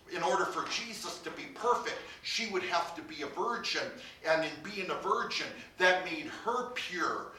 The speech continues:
and innocent. Some even go so far as to say sinless. But is that what really made Jesus sinless?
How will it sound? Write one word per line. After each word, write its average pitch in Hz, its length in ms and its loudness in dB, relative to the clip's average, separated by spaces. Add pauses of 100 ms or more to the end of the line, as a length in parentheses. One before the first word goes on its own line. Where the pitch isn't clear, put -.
(180)
and 160 160 0 (100)
innocent. 131 840 -6 (340)
Some 127 300 -4
even 113 220 -8
go 123 140 -6
so 123 220 -6
far 113 360 0
as 120 140 -8
to 120 100 -14
say - 280 -8
sinless. - 960 -12 (2750)
But 127 140 -4
is 127 240 -8
that 131 280 2
what 139 200 -2
really 120 220 -6
made 117 260 -10
Jesus 120 440 -8
sinless? - 1040 -10